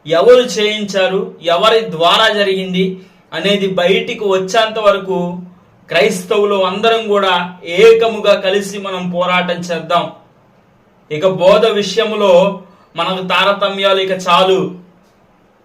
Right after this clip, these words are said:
ప్రపంచ క్రైస్తవులంతా ఏకమవ్వాల్సినటువంటి సమయం వచ్చింది. ఎవరైతే సెక్యులర్గా పిలువబడుతున్నారో,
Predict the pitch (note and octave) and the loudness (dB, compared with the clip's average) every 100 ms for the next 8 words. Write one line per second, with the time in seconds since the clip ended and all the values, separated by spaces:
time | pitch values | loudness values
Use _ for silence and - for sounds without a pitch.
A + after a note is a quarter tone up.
0 | _ _ _ _ _ _ _ - E3+ G#3+ | _ _ _ _ _ _ _ -8 -4 -4
1 | G#3+ A3 F#3+ G3+ G3 - G#3+ G#3+ G3+ G#3 | -4 -4 0 0 -2 -2 0 0 0 0
2 | G#3+ G3+ G3 G#3 G#3 G3+ G3 G3 F#3+ F#3+ | 2 2 2 0 0 0 0 0 0 -2
3 | F#3+ F#3+ F#3+ F#3+ F#3+ F#3 F#3 G3+ G3+ F#3 | -4 -2 -4 -2 -4 -4 -4 -4 -4 -6
4 | F#3 G3+ F#3 E3 - - _ _ _ _ | -6 -8 -6 -8 -10 -20 _ _ _ _
5 | D#3+ F3+ G#3 G#3 G#3 G#3+ F#3 G3 F#3+ G#3 | 0 2 4 2 -2 -6 -4 -4 -4 -2
6 | A3 A3 G#3+ G3+ G3+ G3+ G3+ G3 F#3+ G3+ | 0 2 2 0 2 0 2 0 0 -6
7 | F#3+ F#3+ F3+ G3 - | -2 -2 0 -2 -6